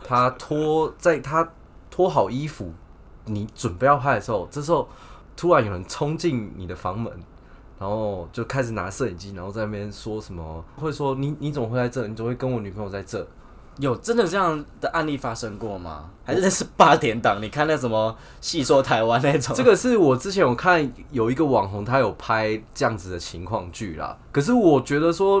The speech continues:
Speaker 1: 如果，如果有
Speaker 2: 如果你自己遇到的话，你也不知道怎么办。
Speaker 1: 对啊，而且如果他有这样拍，那拍这个情况剧的话，是，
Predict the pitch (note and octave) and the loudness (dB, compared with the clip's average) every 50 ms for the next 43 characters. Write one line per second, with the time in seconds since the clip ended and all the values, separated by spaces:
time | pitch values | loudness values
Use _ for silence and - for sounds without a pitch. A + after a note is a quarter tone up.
0 | F3 D#3 E3 E3 F3+ E3+ D3+ C3+ - - C#3+ C#3+ E3 E3 F3+ E3 C#3 B2+ A#2 G#2 | 2 2 2 4 4 4 4 4 0 -2 -2 -2 0 2 2 2 2 2 2 2
1 | G2+ F#2+ F#2 - - A#2 D3 D#3+ F3 C#3+ A#2+ - D3 C#3+ B2+ C#3+ A#2+ C#3+ C3+ B2 | 2 0 -2 -4 -4 -2 2 2 2 2 2 0 -2 -2 0 0 2 2 2 2
2 | A2+ A#2+ B2 A#2+ A#2 A2+ G#2+ F#2 F#2 G2+ G2 F#2 E2 D#2 D#2+ F2 D#2+ D2+ - C3+ | 2 2 0 0 0 -2 -4 -4 -6 -6 -6 -8 -10 -12 -10 -12 -6 2 4 6
3 | C3 B2 A#2 A2 G#2+ A2 B2 E3 F3+ F#3 E3 E3+ E3 F3 D3+ C3 D3+ E3 C#3+ B2 | 6 8 8 6 6 6 4 4 4 6 6 6 6 6 4 6 6 6 6 6
4 | - C3+ C3 B2+ B2+ C3 C3 B2+ A#2 - - - - - C3+ C3 B2+ C#3+ C3+ A#2+ | 4 2 0 2 0 0 0 0 -2 -4 -6 -10 -6 -2 0 0 0 0 -4 -6
5 | - - G2+ G#2+ A2 A#2 A2+ A2 A2 B2 - - - - - - - - - - | -6 -6 -6 -6 -4 -4 -4 -4 -2 -2 -4 -4 -6 -14 -20 -20 -20 -18 -14 -12
6 | - - - - E3+ | -10 -10 -10 -10 -12